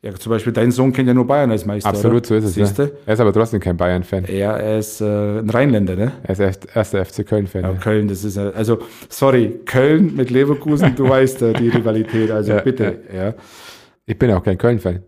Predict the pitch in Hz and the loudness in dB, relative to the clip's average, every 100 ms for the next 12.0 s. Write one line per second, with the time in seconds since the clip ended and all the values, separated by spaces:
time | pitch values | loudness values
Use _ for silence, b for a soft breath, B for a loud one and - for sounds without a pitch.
0 | _ - 85 95 113 - 120 127 123 113 | _ -8 -6 -2 -2 2 0 0 0 0
1 | 117 117 107 107 131 127 104 110 113 117 | 2 2 2 2 2 4 4 4 2 2
2 | 110 107 101 98 98 104 104 - B B | 2 2 2 2 -2 -8 -14 -20 B B
3 | B 147 139 - 170 127 107 107 104 110 | B -4 -2 0 2 2 2 4 4 4
4 | 101 104 113 101 107 107 104 110 92 98 | 4 2 0 -2 -2 2 2 2 2 2
5 | 98 98 104 113 110 117 95 92 104 - | 2 0 0 2 2 2 0 -2 -6 -6
6 | 95 95 98 101 98 104 - _ 110 - | -6 -6 -8 -10 -6 -6 -8 _ -4 0
7 | 123 120 - 110 131 151 165 - - 113 | 0 0 -2 0 2 2 0 -2 -12 -4
8 | 110 107 113 104 101 123 131 - 120 123 | -2 0 -2 -2 0 0 0 0 2 2
9 | 98 90 110 107 104 - _ 113 113 117 | -2 -4 -4 -4 -6 -12 _ -2 2 2
10 | 120 - 117 113 107 110 107 104 104 - | -2 -10 -6 -4 -2 -2 0 -2 -2 -8
11 | - 104 95 - - 107 98 104 92 104 | -4 -4 -4 -10 -4 0 0 -2 -4 -6